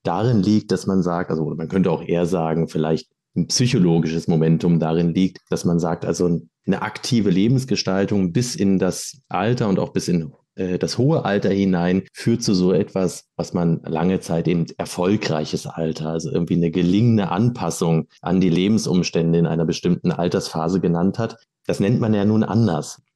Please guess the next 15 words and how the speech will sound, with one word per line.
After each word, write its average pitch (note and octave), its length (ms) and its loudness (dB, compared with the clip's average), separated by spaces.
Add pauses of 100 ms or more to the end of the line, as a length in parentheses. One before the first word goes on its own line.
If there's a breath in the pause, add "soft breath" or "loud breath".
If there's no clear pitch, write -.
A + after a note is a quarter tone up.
Also E2+ 180 0
nicht F2+ 160 4
mehr G2+ 160 2
unbedingt F#2 460 4
erfolgreiches A2+ 720 -2
Altern, G#2 260 0
sondern G2+ 180 2
man G2+ 120 2
spricht - 320 -4
eher G#2 160 0
von F#2+ 220 0
gutem A2 360 2
Altern, D#2+ 500 -6
ja. F#2 200 -4
Also E2+ 240 -4